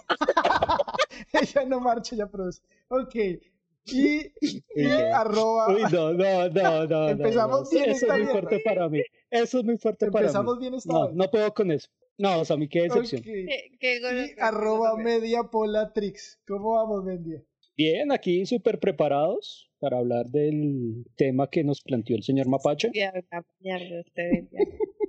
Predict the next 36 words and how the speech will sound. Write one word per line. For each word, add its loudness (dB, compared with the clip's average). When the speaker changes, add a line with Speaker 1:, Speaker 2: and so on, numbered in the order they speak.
Speaker 1:
Gente, -4
nosotros -2
vamos 0
a -4
estar -6
entonces -6
dialogando 2
durante -6
más -6
o -4
menos -6
estos -10
próximos -4
minutos -4
sobre 0
lo 2
que 0
hemos 2
visto -4
del -2
E 0
tres -2
hasta -2
hoy. 0
Pues -8
obviamente -2
estamos -2
haciendo -4
este -4
programa, -2
eh, -4
eh, -10
a -8
mitad 0
de 2
semana, 0